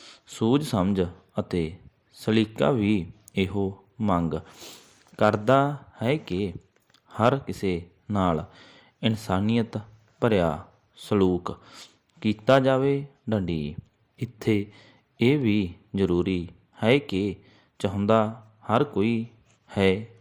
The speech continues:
ਕਿ ਉਸ ਨਾਲ ਦੂਜਾ ਬੰਦਾ ਸੱਭਿਅਕ ਵਰਤਾਓ ਕਰੇ, ਪਰ ਆਪ ਕਈ ਵਾਰ ਬੰਦਾ ਦੂਜੇ ਨਾਲ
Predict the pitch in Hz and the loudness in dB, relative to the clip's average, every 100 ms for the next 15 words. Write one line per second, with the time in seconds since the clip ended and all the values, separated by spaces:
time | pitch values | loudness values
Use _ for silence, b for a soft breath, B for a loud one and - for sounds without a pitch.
0 | _ 98 95 90 - B B B B - | _ 0 0 0 -6 B B B B -6
1 | 120 151 113 87 85 92 _ _ - 107 | -2 2 4 4 2 -6 _ _ -10 -4
2 | 101 101 101 139 135 98 87 78 76 - | -2 0 4 4 4 0 -2 -4 -6 -16
3 | _ _ _ - 110 98 110 120 - 85 | _ _ _ -8 -4 0 2 2 0 -8
4 | b b b b b 104 107 104 - 101 | b b b b b -2 0 0 0 2
5 | 90 82 78 - _ 107 87 82 - - | 4 2 -4 -16 _ -4 -2 -2 -6 -18
6 | _ _ - 95 82 85 b b b b | _ _ 0 2 2 -4 b b b b
7 | b 110 110 113 113 123 - b b - | b 0 2 2 0 -4 -6 b b 0
8 | 131 151 110 92 85 98 - - 107 92 | 2 4 4 2 0 -6 -10 -2 0 2
9 | 85 78 92 - _ 117 113 107 117 156 | 2 2 -4 -16 _ -4 -2 0 2 4
10 | 120 90 82 | 4 2 0